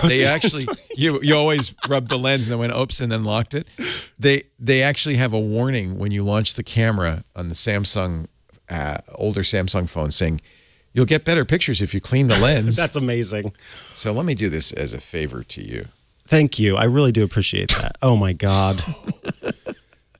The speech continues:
Speaker 2: I g-, I'm gonna cry.
Speaker 1: See? Shiny and new.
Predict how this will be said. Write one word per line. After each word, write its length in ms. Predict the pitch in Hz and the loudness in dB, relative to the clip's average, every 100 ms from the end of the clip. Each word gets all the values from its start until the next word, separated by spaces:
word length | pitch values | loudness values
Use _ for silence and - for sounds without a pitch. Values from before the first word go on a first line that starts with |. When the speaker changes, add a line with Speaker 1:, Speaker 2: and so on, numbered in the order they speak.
| - | 0
Speaker 2:
I 120 | 143 | 0
g-, 100 | 127 | 2
I'm 120 | 117 110 | 2 2
gonna 160 | 98 | 2
cry. 520 | - 95 87 90 90 - - - - - - _ - _ _ _ _ _ _ _ _ _ - | 0 0 2 2 0 -4 -12 -16 -16 -20 -20 _ -20 _ _ _ _ _ _ _ _ _ -10
Speaker 1:
See? 800 | - - - - - 214 294 277 | -6 -4 -6 -8 -2 -2 0 0
Shiny 600 | - - 147 165 160 139 | 2 4 4 4 4 4
and 60 | |
new. 100 | 120 | 2